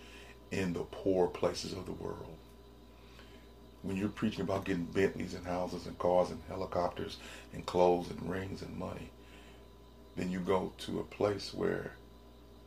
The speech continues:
there's no, they come to church with no shoes on. They still may eat one meal a week. That kind of gospel is useless, and it's not a gospel at all, because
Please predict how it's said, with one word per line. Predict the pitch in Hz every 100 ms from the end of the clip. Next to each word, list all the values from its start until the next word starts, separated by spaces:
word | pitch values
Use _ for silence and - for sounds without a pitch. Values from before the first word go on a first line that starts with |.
| - - - - - - - - -
there's | - 95
no, | 95 98 - - -
they | 101
come | 104 101
to | 98
church | - 98 -
with | 98
no | 95
shoes | - - 104 101 -
on. | - - 76 - - - - - - - - - - -
They | 104 98
still | - 113 104
may | 101 98 -
eat | 95 82
one | 98 104 101
meal | 101 101 98 -
a | 101
week. | 92 98 - - - - - - - - - - - - - - -
That | 110 -
kind | - 101
of | 98
gospel | 98 98 92 101 98
is | 95
useless, | 123 120 - -
and | 123
it's | 123
not | 123 117
a |
gospel | 123 123 - 120
at |
all, | 127 127
because | 117 - 110 107